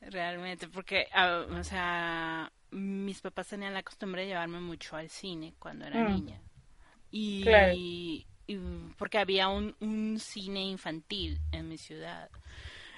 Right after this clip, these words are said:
Speaker 1: Eh, y pues, ya sabes, salían y pues te vendían que, este, que la varita mágica y no sé qué, muchas cosas, ¿no? Era, era como un paseo de,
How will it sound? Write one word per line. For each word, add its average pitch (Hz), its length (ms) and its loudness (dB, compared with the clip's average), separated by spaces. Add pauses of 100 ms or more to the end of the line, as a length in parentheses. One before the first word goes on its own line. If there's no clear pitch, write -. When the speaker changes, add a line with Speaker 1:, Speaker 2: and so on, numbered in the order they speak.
(240)
Speaker 1:
Eh, 156 680 -6 (100)
y 185 320 -2
pues, - 480 0
ya 180 120 0
sabes, 175 360 2
salían 170 500 2
y 165 100 4
pues - 160 -2
te 185 100 2
vendían 156 480 -2
que, 139 600 -8
este, 143 720 -4
que 175 100 0
la 156 100 2
varita 151 400 2
mágica 139 680 -6
y 151 40 -10
no - 80 -10
sé - 140 -12
qué, - 180 -6
muchas 180 320 0
cosas, 196 300 -2
¿no? 170 200 0
Era, 190 280 4
era 190 160 0
como 214 220 2
un 208 80 2
paseo 180 580 2
de, 165 340 -6